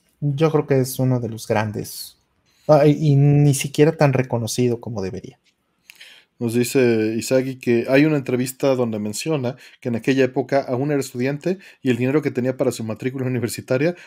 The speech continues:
Speaker 2: lo usó para comprarse un P C Engine TurboGrafx. <laughs> Entonces, ya te respondiste, Isagi, tú seguro ya sabías,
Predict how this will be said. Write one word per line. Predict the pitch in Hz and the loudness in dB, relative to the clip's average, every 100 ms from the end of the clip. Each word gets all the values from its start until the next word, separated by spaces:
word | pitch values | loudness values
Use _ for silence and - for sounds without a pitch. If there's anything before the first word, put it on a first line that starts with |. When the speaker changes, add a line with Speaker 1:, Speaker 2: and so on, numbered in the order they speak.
| _ | _
Speaker 2:
lo | 135 | -6
usó | 120 127 | -4 0
para | 135 131 | 0 0
comprarse | 127 117 123 127 | -4 -2 -2 -2
un | 127 | -8
P | 135 | -8
C | 123 123 120 | -8 0 0
Engine | 113 107 104 | -2 -8 -10
TurboGrafx. | - 104 107 104 - - - - _ _ _ | -14 -10 -6 -6 -6 -12 -12 -12 _ _ _
<laughs> | - - - 160 - 156 127 160 - 151 135 | -16 -14 -8 -8 -6 -6 -6 -10 -12 -16 -16
Entonces, | - 180 185 196 - - - | 2 4 6 4 4 -4 4
ya | 190 | 6
te | 196 | 6
respondiste, | 165 - 113 139 160 - 120 | 4 2 -4 -4 -6 -2 -2
Isagi, | 104 110 107 107 | -2 -6 -4 -6
tú | - | -4
seguro | 127 131 127 | -4 -2 0
ya | 123 113 | 0 0
sabías, | 113 113 107 - | -4 -6 -8 -12